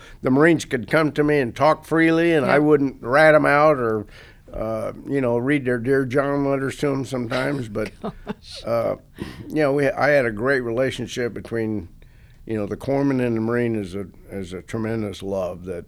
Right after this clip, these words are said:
Speaker 1: uh, I have full respect
Speaker 2: Mm-hmm.
Speaker 1: for.
Speaker 2: Mm-hmm. So when you stayed with the, um, the police department, the fire department, what, what motivated you to keep working for your community then after your military service?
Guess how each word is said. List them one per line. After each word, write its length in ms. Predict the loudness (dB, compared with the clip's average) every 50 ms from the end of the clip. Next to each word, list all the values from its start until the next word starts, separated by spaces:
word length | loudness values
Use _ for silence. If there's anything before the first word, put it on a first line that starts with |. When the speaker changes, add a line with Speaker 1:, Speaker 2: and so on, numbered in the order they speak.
| -14 -12
Speaker 1:
uh, 260 | -12 -10 -10 -10 -12 -12
I 120 | -10 -8 -6
have 180 | -8 -8 -8
full 240 | -8 -8 -6 -6 -6
respect 380 | -8 -10 -8 -6 -4 -4 -4 -6
Speaker 2:
Mm-hmm. 60 | -8
Speaker 1:
for. 240 | -10 -10 -12 -12 -16 -20 -20 -14 -12
Speaker 2:
Mm-hmm. 240 | -10 -10 -10 -12 -14 -16 -20 -20 -20 -20 -20 -20 -20 -18
So 140 | -8 -4 0
when 120 | 2 2 2
you 120 | 2 2
stayed 280 | 0 0 -2 -2 -2 0
with 240 | 0 -2 -2 -2 -6
the, 260 | -8 -6 -4 -2 0
um, 160 | -2 -2 -4 -4
the 120 | -8 -10
police 200 | -6 -4 -6 -6
department, 320 | -6 -4 -4 -2 -2 -2 -4
the 60 | -8
fire 240 | -6 0 0 0 0
department, 380 | 0 -2 -4 -6 -6 -6 -8 -6
what, 240 | -4 -2 -4 -4 -4 -10 -12
what 220 | -4 -2 -2 -2
motivated 520 | 0 0 0 0 0 0 0 0 0 -2 -2
you 80 | -4
to 80 | -6 -6
keep 320 | -8 -8 -10 -10 -8 -6
working 280 | -6 -6 -6 -4 -8 -10
for 160 | -8 -8 -8 -6
your 120 | -6 -6
community 520 | -8 -8 -4 -2 0 0 0 0 -2 -6
then 220 | -8 -8 -8 -8 -4
after 280 | -4 -4 -4 -4 -8
your 100 | -10 -8
military 440 | -6 -6 -6 -8 -8 -10 -10 -10 -10
service? 480 | -10 -12 -14 -12 -14 -12 -14 -14 -16